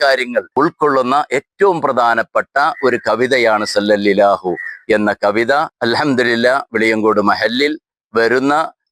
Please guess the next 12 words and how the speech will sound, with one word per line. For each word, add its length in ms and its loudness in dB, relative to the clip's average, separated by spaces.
പത്തൊമ്പതാം 920 -2
തീയതി 420 0
അഥവാ 380 0
ജനുവരി 840 0
പത്തൊമ്പത്, 640 0
രണ്ടായിരത്തി 640 -2
ഇരുപത്തി 500 -2
അഞ്ചിന് 640 0
അതിന്റെ 540 0
ഒരു 300 2
അഖില 460 0
കേരള 640 2